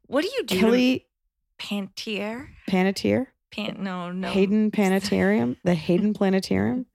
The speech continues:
Speaker 1: Yes.
Speaker 2: Kelly Pantier.
Speaker 1: Pantier.
Speaker 2: Pantier. I'm a
Speaker 1: Ooh.
Speaker 2: Pantier! Pantiers unite! Is it Pantier?
Speaker 1: P A N T I E R.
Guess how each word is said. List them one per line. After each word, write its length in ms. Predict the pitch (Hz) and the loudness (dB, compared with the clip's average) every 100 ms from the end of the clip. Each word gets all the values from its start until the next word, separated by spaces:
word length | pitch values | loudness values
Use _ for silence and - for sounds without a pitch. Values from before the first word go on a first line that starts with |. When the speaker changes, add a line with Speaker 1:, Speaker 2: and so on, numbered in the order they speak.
| _ | _
Speaker 1:
Yes. 460 | 196 - - 214 - _ - - | -12 -10 -10 -12 -14 _ -20 -6
Speaker 2:
Kelly 260 | - 220 233 | 2 4 4
Pantier. 760 | 226 226 196 190 160 98 - - - _ - | 4 2 2 2 2 2 -2 -10 -20 _ -8
Speaker 1:
Pantier. 720 | 220 208 208 190 - - - - _ _ _ - | -4 -4 -6 -10 -8 -10 -14 -20 _ _ _ 0
Speaker 2:
Pantier. 800 | 240 294 285 - 233 185 120 - - - - - - _ _ _ 190 | 4 4 2 2 4 6 4 -2 -14 -18 -20 -20 -20 _ _ _ 4
I'm 240 | 196 240 | 6 6
a 80 | 277 | 4
Speaker 1:
Ooh. 40 | |
Speaker 2:
Pantier! 920 | - 294 320 277 294 415 330 185 135 - | 6 6 6 4 4 6 4 4 0 2
Pantiers 840 | 330 370 - 370 415 262 165 160 | 4 4 4 4 4 2 0 0
unite! 420 | 254 320 427 190 - _ _ _ - | 2 4 4 2 -2 _ _ _ -4
Is 80 | 220 | -2
it 80 | - | 0
Pantier? 540 | 214 240 220 202 320 _ _ _ _ | 2 2 2 2 0 _ _ _ _
Speaker 1:
P 180 | - 254 | -10 -6
A 180 | 262 269 | -4 -2
N 180 | 254 254 | -4 -6
T 180 | - 247 | -6 -4
I 120 | 240 | -4
E 220 | 233 233 | -4 -6
R. 460 | 233 233 175 - | -4 -6 -8 -12